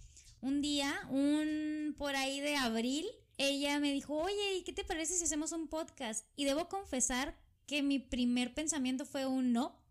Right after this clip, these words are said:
<laughs> No, no, no, ¿qué, qué, qué podcast ni qué nada?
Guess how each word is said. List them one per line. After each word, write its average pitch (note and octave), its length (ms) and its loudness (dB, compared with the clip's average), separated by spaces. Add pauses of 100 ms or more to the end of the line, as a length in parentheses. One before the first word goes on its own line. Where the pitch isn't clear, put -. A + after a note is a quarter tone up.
(160)
<laughs> - 460 0
No, E4 240 2
no, F#4+ 280 2
no, F#4+ 60 0 (120)
¿qué, F#4 260 -2
qué, E4+ 220 -6
qué E4+ 140 -4
podcast E4+ 420 -4
ni D#4 120 -2
qué D4 100 0
nada? D4 260 2